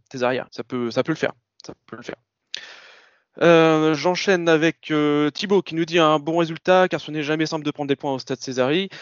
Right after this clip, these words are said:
Après une première mi-temps assez terne, on aura montré une bonne solidité défensive en gardant le zéro zéro. Maintenant, on va pouvoir se concentrer sur le mercato. <laughs>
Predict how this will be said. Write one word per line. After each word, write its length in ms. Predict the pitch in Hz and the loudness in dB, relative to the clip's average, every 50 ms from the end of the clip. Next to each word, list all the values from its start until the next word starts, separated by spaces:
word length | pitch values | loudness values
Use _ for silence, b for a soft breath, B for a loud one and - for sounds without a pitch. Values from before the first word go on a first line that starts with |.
| B B B | B B B
Après 420 | - 143 - - - 170 170 - - _ | -6 -6 -4 0 4 4 4 4 2 _
une 180 | - 160 165 147 | -12 -10 -10 -10
première 280 | - - 165 156 156 151 | -8 -6 -2 -2 -2 -2
mi-temps 300 | 151 143 - 151 143 - | -2 -4 -4 -4 -4 -4
assez 220 | 139 131 - 139 | -6 -8 -8 -6
terne, 200 | - - 175 180 | 0 0 0 2
on 100 | 165 147 135 | 2 0 0
aura 160 | 127 123 127 | 0 0 0
montré 260 | 135 135 135 - 156 | -2 -4 -6 -6 -6
une 80 | 139 127 | -6 -2
bonne 160 | 127 151 156 | 0 -2 -2
solidité 480 | 143 - 143 143 143 127 135 127 143 139 | -2 -6 -10 -12 -12 -10 -6 -4 -4 -2
défensive 460 | 135 135 - - 123 - - 156 147 | -2 -2 -4 -4 -10 -8 -6 -2 -2
en 80 | 139 | 0
gardant 260 | 123 131 120 120 139 135 | 2 2 2 2 2 -2
le 60 | 131 | -2
zéro 260 | 123 135 127 127 131 | -2 -4 -4 -2 -2
zéro. 300 | 117 123 123 147 156 - b b b b - | -2 0 0 0 -2 -4 b b b b -10
Maintenant, 260 | 135 131 - 156 156 | -10 -8 -4 -2 0
on 40 | 147 | 0
va 100 | 139 131 | 0 0
pouvoir 260 | - 135 135 156 151 | 0 0 0 0 0
se 100 | - - | 0 -6
concentrer 420 | - - 151 131 - 135 - - | -10 -10 -8 -6 -6 -4 -2 -2
sur 120 | 190 - 147 | -2 -2 -2
le 60 | 135 | -2
mercato. 400 | 151 160 - - 135 - - 123 - - _ B B B B B | -2 -4 -2 -2 -4 -2 -2 -6 -6 -8 _ B B B B B
<laughs> 80 | - | -4